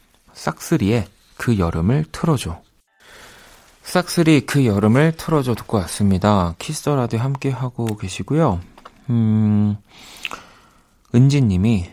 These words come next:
이사 온 지 일 년 만에 동네 친구가 생겼어요. 남편 따라 타지로 이사 와서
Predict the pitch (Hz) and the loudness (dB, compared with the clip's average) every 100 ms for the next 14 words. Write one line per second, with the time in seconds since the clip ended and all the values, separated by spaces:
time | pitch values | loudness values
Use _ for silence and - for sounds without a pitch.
0 | - - 98 113 107 92 92 107 127 117 | -14 -4 -2 0 2 2 0 0 0 0
1 | 95 90 95 107 104 - 98 92 90 120 | 0 -2 0 0 0 -4 -6 -6 -4 -6
2 | 113 - 85 80 82 _ - - - _ | -6 -4 -4 -4 -6 _ -20 -20 -20 _
3 | - 107 165 156 147 139 127 120 120 - | -2 0 0 0 -2 0 2 2 0 -4
4 | 156 156 147 104 90 117 85 - 131 95 | -2 0 0 0 -2 -4 -4 -2 -2 -4